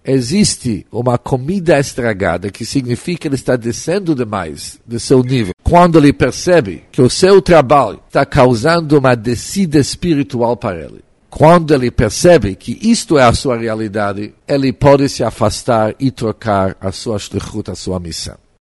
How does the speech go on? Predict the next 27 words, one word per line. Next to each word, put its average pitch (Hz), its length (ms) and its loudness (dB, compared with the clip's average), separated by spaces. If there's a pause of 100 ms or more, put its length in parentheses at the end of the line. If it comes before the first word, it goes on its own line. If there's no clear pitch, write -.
(120)
Reb 104 160 -4
Akiva 147 460 2
vai 117 160 2
mais 120 260 -4
longe 110 320 -6
ainda 80 380 -14 (140)
e 113 100 -12
diz, 123 260 -4
mesmo 147 380 0
quando 135 240 -4
ele 131 120 -4
encontrou 113 460 0
uma 104 140 -2
opção 113 400 -2
mais 110 240 -6
bonita, 85 460 -16 (160)
na 131 180 -2
hora 190 320 2
que - 100 -10
a 175 60 -4
pessoa 131 420 -4
perde 147 440 -2
a 127 40 0
vontade 107 680 -6
e 127 60 -4
o 135 100 2
prazer 107 580 -4